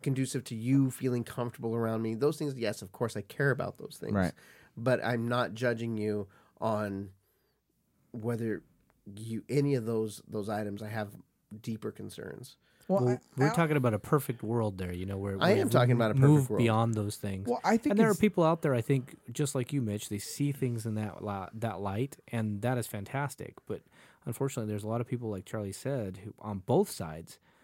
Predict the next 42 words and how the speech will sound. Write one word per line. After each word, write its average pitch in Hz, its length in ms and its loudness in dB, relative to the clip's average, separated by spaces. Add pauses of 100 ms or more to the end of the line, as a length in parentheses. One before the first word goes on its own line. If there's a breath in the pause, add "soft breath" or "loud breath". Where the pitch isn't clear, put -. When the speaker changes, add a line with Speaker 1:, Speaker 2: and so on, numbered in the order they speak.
(180 soft breath)
Speaker 3:
who 117 640 2 (400)
haven't 147 400 0
moved 117 500 -2
to 117 60 -6
those 101 160 -4
points, 98 640 -10
and 113 120 -4
there 107 120 -2
needs 127 300 0
to 110 100 -10
be 104 400 -4
this 98 220 -10
understanding. 98 920 -8 (400 soft breath)
There 117 120 -4
needs 117 220 0
to - 80 -8
be 110 160 0
this, 101 360 -6
this 107 200 -6
work 107 400 -2
that 95 120 -10
has 98 200 -12
to - 100 -20
take 95 240 -10
place, - 360 -10
and 135 80 -4
it's 147 100 -6
not 196 160 -4
gonna 165 140 0
be 127 260 -6
easy. 101 400 -4
It's 104 160 -2
Speaker 1:
No. 110 120 -6
Speaker 3:
not 127 100 -6
gonna 131 120 -4
be 120 120 -4
something 117 420 -4
that 107 140 -4
just 117 180 -4
comes 113 300 0
overnight, 101 580 -4 (580 soft breath)
but, 117 240 0